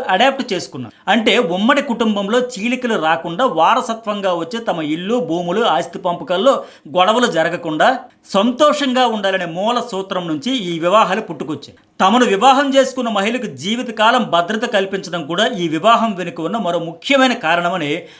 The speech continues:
హట్టి ప్రతినిధులు చెబుతున్నారు. ఏదైనా కారణంతో భర్త చనిపోతే ఆ భార్య వైధవ్యంతో బాధపడకూడదని,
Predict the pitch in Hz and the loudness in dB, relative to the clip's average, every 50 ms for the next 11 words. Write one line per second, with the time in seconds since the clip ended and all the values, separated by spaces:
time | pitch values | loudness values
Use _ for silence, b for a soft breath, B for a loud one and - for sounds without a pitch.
0 | B B - 190 190 190 - 277 269 269 190 190 185 214 208 170 165 170 185 180 | B B -2 -2 0 2 2 2 2 2 -2 -2 -2 -2 -4 -4 -2 -4 -4 -4
1 | 175 147 139 135 147 127 113 101 - - - 151 170 196 233 240 262 277 285 294 | -4 -6 -6 -6 -6 -8 -8 -10 -14 -8 -2 2 2 4 4 6 6 6 6 4
2 | 285 285 196 180 196 214 233 240 240 226 220 190 160 175 208 - 143 175 175 175 | 2 0 0 0 0 0 0 -2 -4 -4 -6 -4 -4 -4 -6 -4 -2 -2 -2 0
3 | - 277 226 233 214 196 - 165 156 - 214 247 254 247 175 156 139 131 147 160 | -2 -2 -2 -2 -4 -4 -4 -6 -4 -2 -2 -2 0 2 0 0 0 2 2 4
4 | 190 233 254 262 233 175 156 165 196 190 196 220 220 220 220 214 214 214 190 147 | 4 4 4 4 2 2 2 0 0 2 2 2 2 2 0 -2 -2 -4 -4 -2
5 | 147 147 165 185 208 185 196 185 - 170 165 151 151 143 139 135 | 0 0 0 0 0 -2 -2 -2 -2 -4 -4 -4 -4 -4 -4 -6